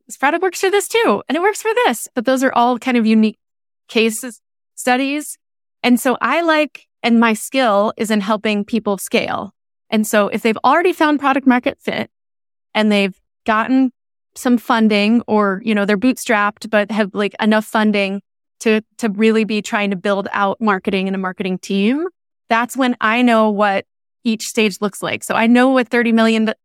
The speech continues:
dollar great teams look like, and fifty million, and hundred million, and hundred and fifty million, and two hundred million. Uh, my ride at Atlassian was from about a hundred to five hundred. And then over five hundred, you know, the, the act of going public, being an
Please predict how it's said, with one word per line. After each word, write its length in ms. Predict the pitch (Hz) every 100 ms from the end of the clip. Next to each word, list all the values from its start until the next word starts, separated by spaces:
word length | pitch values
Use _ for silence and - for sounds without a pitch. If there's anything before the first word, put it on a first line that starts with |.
| -
dollar 340 | 214 208 196
great 320 | 202 214 196
teams 240 | - 214 214
look 160 | 208
like, 320 | 196 185 180 -
and 140 | 196
fifty 240 | 220 214 214
million, 440 | 202 190 180 190
and 100 | 214
hundred 320 | 196 226 214 196
million, 400 | 190 185 180 180
and 100 | 208
hundred 280 | 196 247 254
and 60 | 220
fifty 260 | 214 220
million, 420 | 202 185 180 180 -
and 120 | 190
two 160 | 294
hundred 260 | 269 226 202
million. 440 | 196 180 180 190 - _ _ _ _ _ _
Uh, 120 | 226
my 200 | 214 233
ride 220 | 247 233 220
at 80 |
Atlassian 500 | 208 220 196 196 214
was 140 | 202 190
from 160 | 214
about 260 | 196 190 190
a 60 | 185
hundred 260 | 202 190
to 60 | 190
five 240 | - 190
hundred. 420 | 190 185 190 170 208 _ _ _ _
And 160 | 233 240
then 280 | 247 247 240 _
over 320 | 254 339 381 339
five 280 | 277 277
hundred, 460 | 277 302 311 320 311 _ _ _ _ _ -
you 140 | 240
know, 140 | 226
the, 180 | 196 226 214
the 200 | 233 -
act 240 | 240 277
of 100 | 277
going 200 | 277 262
public, 640 | 233 262 240 247 240 226 - -
being 260 | 247 247
an 100 | 233